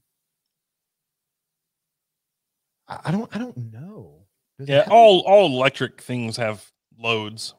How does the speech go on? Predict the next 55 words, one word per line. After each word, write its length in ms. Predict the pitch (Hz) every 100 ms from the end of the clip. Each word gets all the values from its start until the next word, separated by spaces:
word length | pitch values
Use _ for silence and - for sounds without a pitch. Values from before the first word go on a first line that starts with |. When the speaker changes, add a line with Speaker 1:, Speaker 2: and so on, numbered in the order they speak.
| -
Speaker 2:
right? 220 | 143 156
Speaker 1:
I 920 | _ _ _ _ _ _ _ _ -
Speaker 2:
Anything 280 | 190 208 170
you 80 | 180
Speaker 1:
guess. 80 | 131
Speaker 2:
ride 280 | 123 139 127
or 80 |
drive 360 | 113 123 123 113
is 100 | 110
gonna 200 | 120 113
have 260 | 113 117 113
a 80 |
load 300 | 107 113 113 113
rating. 340 | 101 107 113 -
Speaker 1:
I'm 100 | 175
sure, 260 | 175 233 254
but 100 | 165
is 80 | 147
Speaker 2:
Um, 140 | 110
Speaker 1:
it 40 | 107
that 220 | 170 165
low? 380 | 143 170 233 277
I 100 | 131
would 140 | 147
think 180 | 220 269
it'd 100 | 165
be 80 | 117
pretty 240 | - 131
heavy, 300 | - 151 156
Speaker 2:
I 40 | 104
Speaker 1:
'cause, 100 | 104
Speaker 2:
think 100 | 110
Speaker 1:
I 40 |
mean, 20 |
Speaker 2:
it's 80 | 117
Speaker 1:
that 60 | 160
Speaker 2:
like 80 |
Speaker 1:
fucking 160 | - 135
Speaker 2:
two 60 | 120
twenty. 200 | 120 113
Speaker 1:
thing 60 | 110 _ _ _ _ -
Oh, 160 | 143
is 160 | 123 156
it? 220 | 240 - _ _ -
Yeah, 180 | 240
it 100 | 262
could 180 | - 311
be. 320 | 180 156 101 123
I 40 |
mean, 120 | 147
you 60 | 151
might 180 | 165 180
be 80 | 123
right. 320 | 120 107 98 _ 131
Um, 500 | 127 117 107 104